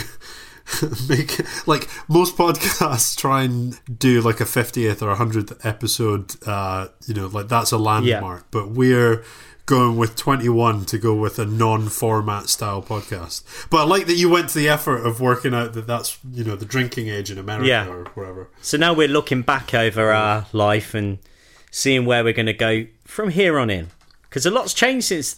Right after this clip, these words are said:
Speaker 2: since episode one. Can you remember what episode one was?
Speaker 1: Wrestling.
Speaker 2: It was, it was the old wrestling, the W W E entertainment.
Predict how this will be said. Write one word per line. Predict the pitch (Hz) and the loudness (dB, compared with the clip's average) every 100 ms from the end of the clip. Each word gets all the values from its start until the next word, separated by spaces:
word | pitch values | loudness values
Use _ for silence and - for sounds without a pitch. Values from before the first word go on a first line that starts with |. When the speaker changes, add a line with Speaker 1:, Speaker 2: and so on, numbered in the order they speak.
| _ | _
Speaker 2:
since | - 156 120 | -2 -2 0
episode | - - 113 120 110 104 | 0 0 0 2 0 0
one. | 101 95 92 - - - | -4 -4 -6 -12 -20 -2
Can | 180 | 0
you | |
remember | 220 208 | 2 2
what | 190 - | 2 0
episode | 170 170 175 160 | 0 0 0 0
one | 170 170 | 0 0
was? | 175 185 85 - - _ _ - | 0 0 -2 -6 -10 _ _ -6
Speaker 1:
Wrestling. | 104 143 165 - 123 | 2 2 4 2 4
Speaker 2:
It | |
was, | 117 - - | 2 0 -2
it | 135 | -2
was | 139 113 | -2 2
the | 139 | 2
old | 156 143 | 4 2
wrestling, | 139 165 - 123 107 | 0 0 0 -2 0
the | 104 | -2
W | - 147 147 147 | 0 0 2 0
W | 131 147 135 147 139 | 0 -2 0 -4 -4
E | - 127 104 - | -2 -2 -2 -4
entertainment. | 113 - 117 - 135 113 92 | -6 -6 -6 -4 -2 -2 -6